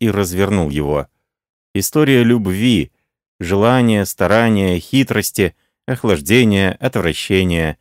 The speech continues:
ссоры, ненависть, презрение, забвение. Он прочёл ещё какой-то вздор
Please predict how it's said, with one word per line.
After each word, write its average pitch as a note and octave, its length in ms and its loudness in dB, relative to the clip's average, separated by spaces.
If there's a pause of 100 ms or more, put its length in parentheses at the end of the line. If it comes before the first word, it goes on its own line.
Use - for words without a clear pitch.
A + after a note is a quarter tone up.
(260)
ссоры, G2+ 640 0 (180)
ненависть, F#2+ 680 -2 (280)
презрение, B2 840 0 (300)
забвение. D2 880 -4 (580)
Он D3 280 2
прочёл F3+ 540 2
ещё C#3 500 -2
какой-то G#2 420 0
вздор F2+ 500 -2